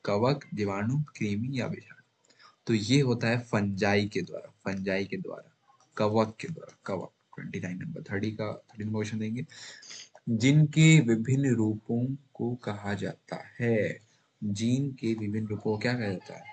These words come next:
अ, विषम युग्मन या पूरक जीन या युग्म विकल्पी या संपूरक जीन, heterozygote,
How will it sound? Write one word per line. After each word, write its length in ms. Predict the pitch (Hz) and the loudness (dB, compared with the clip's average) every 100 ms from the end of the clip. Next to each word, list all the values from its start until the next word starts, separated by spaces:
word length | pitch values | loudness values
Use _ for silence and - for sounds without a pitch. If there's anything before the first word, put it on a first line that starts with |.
| - - - - - - - - _ - | -20 -20 -20 -20 -20 -20 -20 -20 _ -4
अ, 60 | 117 117 117 117 113 107 | 2 6 6 6 4 0
विषम 520 | 107 104 123 127 135 135 _ _ 113 | -2 2 2 2 0 -10 _ _ 0
युग्मन 540 | 110 110 117 120 156 - _ 117 | 2 2 2 0 -2 -8 _ -8
या 100 | 98 | -8
पूरक 360 | - 107 110 | -4 0 0
जीन 340 | 110 123 143 147 - - - | 0 -4 -4 -6 -12 -18 -10
या 460 | 95 92 92 92 | -4 -2 -2 -4
युग्म 400 | 90 95 104 110 | -4 -4 -2 -2
विकल्पी 520 | 110 107 110 110 131 151 | -2 -2 -2 -2 -2 -2
या 200 | - - | -4 -10
संपूरक 460 | - 90 - 98 | -10 -6 -2 -2
जीन, 220 | 98 104 - _ - | -2 -6 -12 _ -4
heterozygote, 720 | 98 98 110 113 113 127 147 | -2 0 0 2 2 2 -2